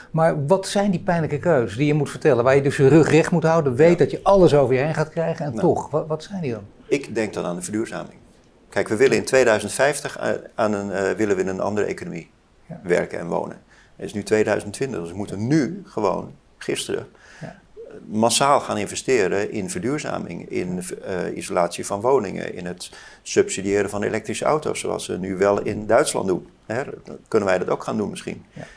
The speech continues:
Speaker 2: Eh, in allerlei andere maatregelen die, eh, overheid en bedrijven, eh, op moeten pakken. Eh, veel voortvarender moeten oppakken, maar we, die ook van burgers
Speaker 1: Maar
Speaker 2: iets
Speaker 1: daar
Speaker 2: gaan
Speaker 1: heb je
Speaker 2: vragen.
Speaker 1: een, heb je een s-, wat vraagt het van burgers?
Speaker 2: Nou, als je bijvoorbeeld je huis moet gaan isoleren of,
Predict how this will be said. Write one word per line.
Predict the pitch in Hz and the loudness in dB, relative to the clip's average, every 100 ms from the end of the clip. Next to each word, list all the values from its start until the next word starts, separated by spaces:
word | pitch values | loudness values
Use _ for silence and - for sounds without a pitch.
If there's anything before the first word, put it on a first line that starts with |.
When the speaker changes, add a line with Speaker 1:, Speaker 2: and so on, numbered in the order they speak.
| - - | -20 -6
Speaker 2:
Eh, | 101 98 107 | -2 0 0
in | 107 | 2
allerlei | 151 131 101 | 4 4 4
andere | 147 123 | 2 0
maatregelen | 95 92 87 82 82 113 | 2 2 0 -4 -4 -6
die, | 113 95 92 87 - | -6 -6 -6 -8 -12
eh, | - 92 90 87 - | -4 -2 0 -2 2
overheid | 101 95 98 87 | 4 4 4 2
en | 87 | -2
bedrijven, | 80 - 98 127 | -8 -8 -6 -8
eh, | 123 - - - _ | -10 -14 -20 -20 _
op | - - | -6 -4
moeten | 127 131 | -2 -2
pakken. | 131 131 175 - | -2 -2 -4 -14
Eh, | - | -12
veel | - 123 127 110 - - - - | -2 2 2 2 -4 -18 -20 -10
voortvarender | - 95 - 101 107 107 | -4 -2 0 0 0 -4
moeten | 110 - | -6 -6
oppakken, | - 117 127 | -4 -4 -4
maar | 107 | -6
we, | 101 - | -6 -8
die | 120 131 | -4 -2
ook | 156 | -2
van | 104 95 | -2 0
burgers | 113 147 98 | 0 0 -4
Speaker 1:
Maar | - | -4
Speaker 2:
iets | - | -2
Speaker 1:
daar | 92 | -2
Speaker 2:
gaan | |
Speaker 1:
heb | 87 | 0
je | 85 80 | 0 0
Speaker 2:
vragen. | 127 | 0
Speaker 1:
een, | 117 | -2
heb | 135 | -2
je | 135 | -4
een | 131 | -4
s-, | - 156 | -6 -8
wat | 147 135 | -8 -8
vraagt | - 147 139 | -6 -8 -8
het | 120 | -10
van | 123 110 | -10 -4
burgers? | 117 113 107 131 208 _ - | -4 -4 -8 -16 -18 _ -20
Speaker 2:
Nou, | 254 - 87 | -12 -6 -6
als | 95 | -6
je | 104 | -8
bijvoorbeeld | 90 90 87 | -8 -8 -6
je | 92 | -2
huis | 113 110 | -2 -4
moet | 101 | -10
gaan | - 92 | -10 -10
isoleren | 87 90 85 92 113 | -10 -8 -8 -6 -8
of, | 107 92 - | -8 -8 -10